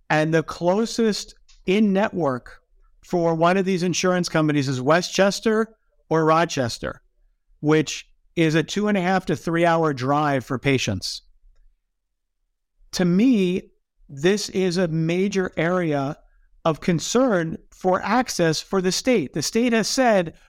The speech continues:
"We think patients should have infertility coverage,"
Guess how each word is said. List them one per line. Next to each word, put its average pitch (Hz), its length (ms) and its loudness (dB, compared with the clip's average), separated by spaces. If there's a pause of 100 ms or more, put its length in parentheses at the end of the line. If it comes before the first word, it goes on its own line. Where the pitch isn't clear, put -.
(100)
"We 185 320 0
think 233 260 0
patients 202 420 -2
should 190 160 -2
have 175 220 2
infertility 208 580 -2
coverage," 135 640 -4